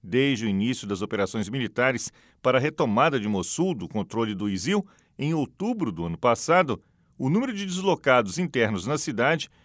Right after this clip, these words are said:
passou de um milhão. Até o momento, mais de duzentos e trinta mil pessoas deslocadas por causa da guerra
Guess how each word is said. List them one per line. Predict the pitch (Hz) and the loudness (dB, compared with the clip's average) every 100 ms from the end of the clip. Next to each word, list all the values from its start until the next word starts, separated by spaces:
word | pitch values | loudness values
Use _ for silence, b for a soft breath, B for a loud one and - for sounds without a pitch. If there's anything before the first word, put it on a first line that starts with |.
| _ _ | _ _
passou | 170 131 - 170 | 4 4 0 -2
de | 135 | 0
um | 180 | -2
milhão. | 226 175 120 87 _ _ _ _ | 0 4 4 4 _ _ _ _
Até | 180 - 104 | 2 4 0
o | |
momento, | 110 156 165 214 - b b b | 2 2 0 0 -10 b b b
mais | 104 120 151 151 | 2 4 4 2
de | 120 | -4
duzentos | 143 139 107 175 - | -2 -2 0 -2 -2
e | 139 | -6
trinta | 120 110 101 | -4 -2 -2
mil | 95 | -2
pessoas | 90 - 165 180 | -4 -2 0 0
deslocadas | 107 87 101 - 151 170 160 | 0 -4 -4 0 2 2 -2
por | - 165 | -6 -10
causa | - 95 92 | 0 0 0
da | 101 | -2
guerra | 127 120 190 190 | 0 2 2 2